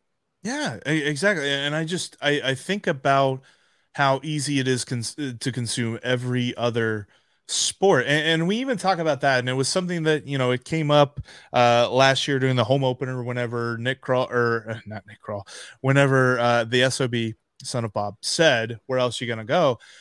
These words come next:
And what he really missed on that was, well, there's so many easy forms of entertainment now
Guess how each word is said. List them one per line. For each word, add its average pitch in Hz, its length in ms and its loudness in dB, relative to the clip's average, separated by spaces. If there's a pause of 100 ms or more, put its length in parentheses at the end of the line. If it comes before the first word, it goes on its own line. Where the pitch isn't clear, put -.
(280)
And 151 320 2
what 160 360 -2
he 214 160 -6
really 196 420 -4
missed 156 580 -4
on 127 280 0
that 113 280 0
was, 123 600 -2
well, 170 220 -2
there's 220 240 -2
so - 480 -6
many 170 680 -2
easy 151 400 -6
forms 135 440 -6
of 120 100 -4
entertainment 135 720 -6
now 98 400 -4